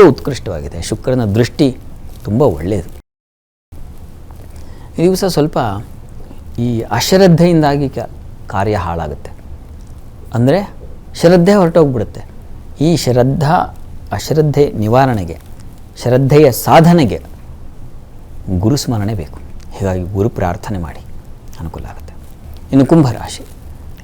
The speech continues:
ಕುಂಭರಾಶಿಯವರಿಗೆ ದಿವಸ ಕೆಲಸದಲ್ಲಿ ವೃತ್ತಿಯ ಅಧಿಪತಿ ಚತುರ್ಥದಲ್ಲಿದ್ದಾನೆ.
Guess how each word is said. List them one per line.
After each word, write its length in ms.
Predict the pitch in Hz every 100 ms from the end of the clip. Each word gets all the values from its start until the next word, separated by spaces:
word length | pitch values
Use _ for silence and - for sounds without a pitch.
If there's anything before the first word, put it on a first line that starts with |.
| -
ಕುಂಭರಾಶಿಯವರಿಗೆ 800 | - 175 220 226 208 202 190 156
ದಿವಸ 240 | 147 160 165 160
ಕೆಲಸದಲ್ಲಿ 720 | - 139 165 202 170 107 98
ವೃತ್ತಿಯ 500 | 90 113 - 180 175
ಅಧಿಪತಿ 420 | 120 117 127 117 113
ಚತುರ್ಥದಲ್ಲಿದ್ದಾನೆ. 1040 | 107 117 - 113 101 90 92 80 98 -